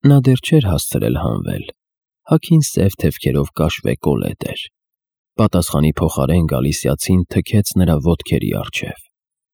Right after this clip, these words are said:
Լռություն տիրեց։ Բոլորը մեծագույն հետաքրքրությամբ դիտում էին։ "Չես ուզում։ Այդ դեպքում ես կստիպեմ քեզ"։ Եվ որքան ուժ ուներ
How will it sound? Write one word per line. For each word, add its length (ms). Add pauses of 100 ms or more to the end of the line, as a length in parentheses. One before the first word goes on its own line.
(240)
Լռություն 560
տիրեց։ 420 (520)
Բոլորը 520
մեծագույն 680
հետաքրքրությամբ 880
դիտում 440
էին։ 260 (800)
"Չես 300
ուզում։ 400 (720)
Այդ 200
դեպքում 420
ես 240
կստիպեմ 600
քեզ"։ 260 (760)
Եվ 200
որքան 420 (120)
ուժ 280
ուներ 280